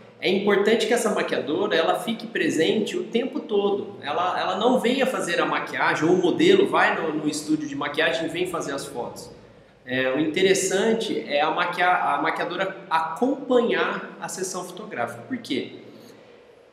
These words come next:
Toda vez que há uma maquiagem simples, você vai fazer uma maquiagem, é, base e tal, normalmente a maquiadora, ela passa um pó facial, né? Então, pra quê? Pra absorver a oleosidade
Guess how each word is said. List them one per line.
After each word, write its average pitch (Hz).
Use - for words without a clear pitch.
Toda 330
vez 220
que -
há 190
uma 196
maquiagem 147
simples, 170
você 131
vai 147
fazer 151
uma 151
maquiagem, 143
é, 120
base 131
e -
tal, -
normalmente 214
a 202
maquiadora, 185
ela 190
passa 190
um 202
pó 196
facial, 165
né? 139
Então, 160
pra 214
quê? 151
Pra 170
absorver 170
a 151
oleosidade 190